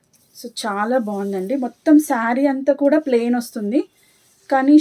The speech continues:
షైనింగ్ అయితే సూపర్గా ఉందండి. షైనింగ్ అంతా కూడా బాగుంది. ఇక్కడ హాఫ్ వరకు మనకి ఇలా వచ్చిందనమాట, హాఫ్ వరకు ఇలా వచ్చింది. So మళ్ళీ మనకి ఇక్కడ ఫిల్స్ పెట్టుకుంటాం కదా, ఇక్కడ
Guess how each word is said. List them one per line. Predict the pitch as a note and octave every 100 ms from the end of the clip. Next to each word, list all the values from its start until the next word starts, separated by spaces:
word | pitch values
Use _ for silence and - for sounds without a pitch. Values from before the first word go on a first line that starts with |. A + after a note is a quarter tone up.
| -
షైనింగ్ | A#3+ A3 A#3+ C#4+ C4+
అయితే | A#3 D#4 E4+
సూపర్గా | B3 - A3+ A3 G#3+
ఉందండి. | F#3+ F3+ F#3+ A#3+ -
షైనింగ్ | G3 G3+ A3+ A3 G3
అంతా | A3 A#3 C4+
కూడా | B3+ A#3+ G3+
బాగుంది. | F3+ F#3 C#4 E4+ - - -
ఇక్కడ | B3 B3+ A3
హాఫ్ | A#3+ C#4 C4
వరకు | C4+ F#4+ C#4
మనకి | A#3 A#3
ఇలా | F#3+
వచ్చిందనమాట, | F#3 - G3+ G3 F3+ F3+ A3+ E4+ - _ _ _ _ _ _ - G#3+
హాఫ్ | A#3+ A#3
వరకు | A#3 A#3 C4
ఇలా | F#3
వచ్చింది. | F#3 - G3 A3+ D#4 -
So | C#4+ C#4+ B3
మళ్ళీ | A#3+ C4+ C#4
మనకి | B3 A#3+ C4+
ఇక్కడ | B3 B3 B3 - _ _ _
ఫిల్స్ | D4 D4 -
పెట్టుకుంటాం | A#3 G3+ F#3+ F#3+ F3+
కదా, | F3+ A#3+ F4+ F4 _ _ _ _ _ _ - _ B3+
ఇక్కడ | D4+